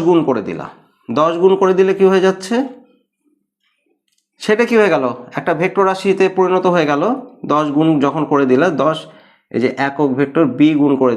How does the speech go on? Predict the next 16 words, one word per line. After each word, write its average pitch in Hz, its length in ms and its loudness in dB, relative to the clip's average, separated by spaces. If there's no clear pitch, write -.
দিলা, 120 180 0
তখন 139 340 -4
কি 151 140 -2
হয়ে 151 140 0
গেল? 185 80 2
এই 131 140 0
দশটা 135 300 -2
একটা 131 320 -4
ছিল, 160 320 0
এটা 147 260 0
একটা 135 240 -4
স্কেলার 185 360 -2
কোয়ান্টিটি, 196 400 -2
তার 139 200 -2
সাথে 143 160 -2
তুমি 147 140 0